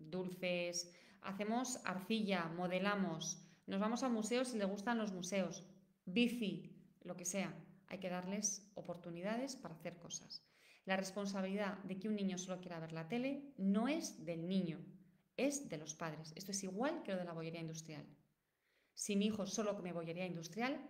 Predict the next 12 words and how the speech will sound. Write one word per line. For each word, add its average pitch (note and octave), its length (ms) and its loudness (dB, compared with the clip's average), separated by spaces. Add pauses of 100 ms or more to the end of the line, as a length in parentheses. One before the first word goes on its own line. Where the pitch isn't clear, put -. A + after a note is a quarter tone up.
(100)
la F3+ 120 0
responsabilidad F#3 800 -2 (400)
nunca G3 680 6 (180)
va F3 60 -4
a - 20 -6
ser E3 200 -6
del D#3 160 -6
niño, C#3+ 260 -8 (560)
porque F#3+ 320 0
es - 340 -2
nuestro E3+ 380 -6
trabajo, D#3 480 -6